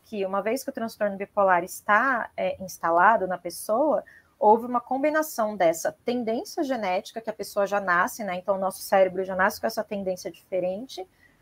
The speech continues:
é, que vem genética, né? Que vem de família, e que uma, uma combinação ambiental ali, que pode ser qualquer fator, né?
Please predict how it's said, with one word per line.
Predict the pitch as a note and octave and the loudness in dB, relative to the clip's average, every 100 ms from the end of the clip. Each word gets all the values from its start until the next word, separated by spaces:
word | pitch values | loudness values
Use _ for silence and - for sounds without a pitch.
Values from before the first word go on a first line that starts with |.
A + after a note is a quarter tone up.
| _ | _
é, | - F#3 E3+ | 4 6 6
que | - - | 0 -6
vem | E3+ F#3+ G3 - - | 2 2 2 -6 -14
genética, | F3+ G3 F3 D#3+ B3 - - | -4 0 4 6 4 2 -4
né? | F3+ F3 | -2 -2
Que | - | -6
vem | E3 F3 | -8 -8
de | - | -8
família, | - F3+ F3+ F#3+ C4+ F#4+ _ _ _ _ _ _ _ _ _ | -6 -6 -4 -2 -2 -2 _ _ _ _ _ _ _ _ _
e | B3+ | 0
que | B3+ - C#4+ D#4 E4 _ _ _ _ _ | 0 4 6 6 4 _ _ _ _ _
uma, | B3+ C4 C4+ C4+ C4 - | -2 2 6 4 2 -2
uma | B3+ B3+ | 0 0
combinação | C4 B3+ C4 B3+ - B3 | 2 2 2 0 0 -2
ambiental | A#3+ A#3+ A#3+ B3 - A3 A3+ | 0 0 -2 0 6 8 8
ali, | A3+ B3+ | 6 2
que | - | -2
pode | A#3 G#3+ | 0 0
ser | - - A3+ | -2 -2 -2
qualquer | A3+ A#3 A#3 C4+ | 0 -4 -4 -4
fator, | - D#4+ - A#3+ A#3+ F4 | -4 -8 -6 -6 -4 -6
né? | C4 G3 | -6 -8